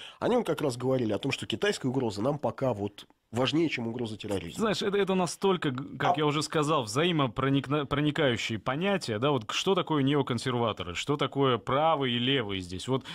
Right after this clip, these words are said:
Speaker 2: э, муж, э, госпожи Нуланд, Роберт Кейган, он, он кто, правый или левый? Он по происхождению там в студенчестве, может, был когда-то, э, там левым,
Speaker 1: Левым.
Speaker 2: троцкистом, да, а щас он, ну, абсолютно неоконсерватор, ультраправых взглядов, произраильских взглядов.
Speaker 1: Причём те же
Speaker 2: Но,
Speaker 1: самые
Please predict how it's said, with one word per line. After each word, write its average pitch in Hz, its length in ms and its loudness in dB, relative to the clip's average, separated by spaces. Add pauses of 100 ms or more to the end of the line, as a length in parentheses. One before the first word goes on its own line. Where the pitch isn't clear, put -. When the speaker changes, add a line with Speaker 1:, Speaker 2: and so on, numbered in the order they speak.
(160)
Speaker 2:
э, 107 140 -2
муж, 147 380 2
э, 123 100 0
госпожи 135 460 -2
Нуланд, 131 500 2 (240)
Роберт 135 380 0
Кейган, 110 420 0
он, 127 140 2
он 139 140 2
кто, 131 260 -2
правый 151 420 2
или 113 100 -2
левый? 113 480 -2 (540)
Он 113 60 0
по 139 100 0
происхождению 156 720 0
там 117 140 -2
в - 40 -8
студенчестве, 131 460 0
может, 135 220 0
был 139 100 2
когда-то, 117 560 -2
э, - 20 -6
там 95 200 -2
левым, 123 340 0
Speaker 1:
Левым. 131 240 2
Speaker 2:
троцкистом, 135 540 -2
да, 113 240 2
а 110 80 0
щас 156 260 -2
он, 135 80 2
ну, 127 140 2
абсолютно 123 720 0 (280)
неоконсерватор, 120 840 0
ультраправых 123 680 0
взглядов, 113 520 -2
произраильских 113 800 -2
взглядов. 113 400 -2
Speaker 1:
Причём 151 320 0
те 165 100 -2
же 151 120 2
Speaker 2:
Но, 113 40 4
Speaker 1:
самые 156 260 4